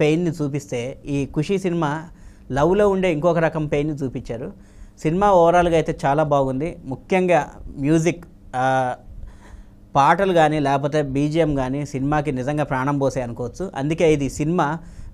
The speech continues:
magical and musical love story అని మనం చెప్పచ్చు. సినిమా విషయానికి వస్తే మాత్రం విజయ్ దేవరకొండ గతంలో ఆయన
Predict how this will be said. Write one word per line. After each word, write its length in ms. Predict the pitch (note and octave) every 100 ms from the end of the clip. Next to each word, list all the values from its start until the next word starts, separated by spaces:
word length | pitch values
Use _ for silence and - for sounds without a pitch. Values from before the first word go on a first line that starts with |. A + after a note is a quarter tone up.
| B2
magical 500 | C#3 E3+ F#3+ G3 F#3
and 160 | F3+ F3+
musical 480 | D#3 E3 E3 F3+ E3
love 400 | E3 D3+ C3+ C3+
story 280 | D3+ E3 D3
అని 80 | D3+
మనం 240 | B2+ A#2+
చెప్పచ్చు. 500 | B2 - A#2+ - F#3 A3+ - - - - -
సినిమా 320 | F3+ G#3+ A#3
విషయానికి 360 | G#3 G#3 G3
వస్తే 200 | F#3 F3+
మాత్రం 640 | F3 E3+ E3+ G3 E3 E3+ E3
విజయ్ 320 | C#3+ D3 F3+
దేవరకొండ 460 | F#3 F3 F3 E3 D#3+
గతంలో 840 | D#3 - C3+ C3+ E3 E3 D#3+ D#3+ D#3+ -
ఆయన 280 | C3 C#3 C3+